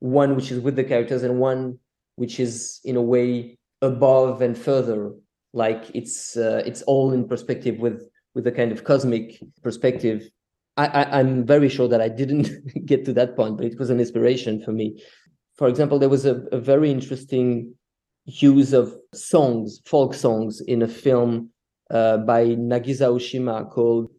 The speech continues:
I don't know the English title, maybe it's about Japanese folk song or something.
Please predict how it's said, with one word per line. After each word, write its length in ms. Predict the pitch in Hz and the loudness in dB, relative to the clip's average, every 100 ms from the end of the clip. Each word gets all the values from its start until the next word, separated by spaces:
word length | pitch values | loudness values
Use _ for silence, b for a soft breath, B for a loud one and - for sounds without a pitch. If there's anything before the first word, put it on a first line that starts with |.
| _ _ | _ _
I 120 | 127 147 | -4 -2
don't 140 | 127 | 0
know 100 | 110 | -2
the 140 | 113 | -4
English 300 | 131 131 127 | -4 -4 -2
title, 280 | 113 107 110 | -2 0 -2
maybe 240 | 110 110 110 | -2 -2 -4
it's 220 | 110 - _ _ 131 | -8 -14 _ _ -4
about 580 | 123 131 127 123 - - _ _ _ _ - | 2 4 4 2 -4 -20 _ _ _ _ -2
Japanese 320 | 123 123 117 | 0 0 0
folk 220 | 120 110 | 0 -2
song 100 | 101 | -4
or 60 | - | -10
something. 380 | 107 104 104 | -10 -10 -14